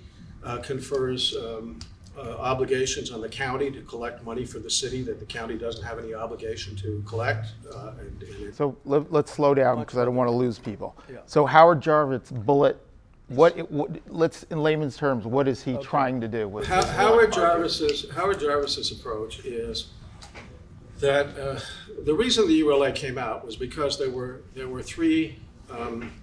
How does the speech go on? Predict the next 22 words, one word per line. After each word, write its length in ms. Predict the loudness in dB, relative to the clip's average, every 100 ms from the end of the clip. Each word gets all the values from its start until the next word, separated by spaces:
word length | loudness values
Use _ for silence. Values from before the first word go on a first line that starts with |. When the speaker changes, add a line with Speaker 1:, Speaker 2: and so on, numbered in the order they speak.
| -18 -16 -16 -16 -14 -14 -10
Speaker 1:
decisions, 640 | -6 0 0 0 -6 -8
co-, 180 | -10 -12 -14
Court 220 | -2 0
of 80 | 0
Appeal 300 | -2 -4 -4
decisions, 680 | -4 -4 -6 -6 -10 -8 -10
and 260 | -10 -10 -8
one, 400 | -8 -8 -10 -12 -16 -14 -14
uh, 200 | -12 -12 -12 -14 -8
California 480 | -6 -6 -6 -8
Supreme 360 | -8 -8 -8 -8
Court 280 | -4 -4 -4
decision 520 | -6 -4 -4 -8 -12 -16 -18 -18 -18 -4
that 220 | -4 2
basically 580 | 2 2 0 0 -2 0
said 460 | -2 -2 -4 -6 -10 -18 -18 -18 -12
that 300 | -6 -6 -6
Prop 320 | 0 2 4
thirteen 840 | 2 -2 -2 0 0 0 -2 -8 -12 -8
does 260 | -4 -2 -2
not 440 | -2 2 2 0
apply 760 | -8 -4 0 2 2 0 -4